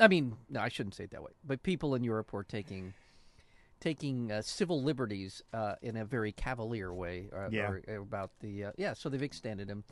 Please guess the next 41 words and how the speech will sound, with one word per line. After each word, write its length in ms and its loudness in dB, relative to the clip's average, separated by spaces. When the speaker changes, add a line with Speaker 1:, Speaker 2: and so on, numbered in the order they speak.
Speaker 1:
And 220 -2
this 180 -4
is 80 -10
in 160 -2
response 500 -4
to 80 -6
the 120 -6
November 420 -6
thirteenth 460 -12
attacks. 560 -14
Uh, 60 -14
Speaker 2:
Yeah. 300 6
Speaker 1:
sweeping 460 0
powers, 480 -6
uh, 380 0
for 160 -2
Speaker 2:
And 100 8
Speaker 1:
the 40 10
Speaker 2:
that 80 8
Speaker 1:
state. 220 -4
Yeah. 300 -4
Speaker 2:
that 160 8
one, 400 8
the 120 8
only 200 10
black 320 6
representative, 720 6
I 100 2
think, 460 -4
uh, 320 2
qu-, 240 -16
uh, 60 2
quit 320 4
over 220 4
that. 200 -4
Speaker 1:
Yeah. 200 -10
Speaker 2:
Dropped 220 4
Speaker 1:
Yeah. 60 2
Speaker 2:
her 100 4
position 480 4
Speaker 1:
Yeah. 180 -4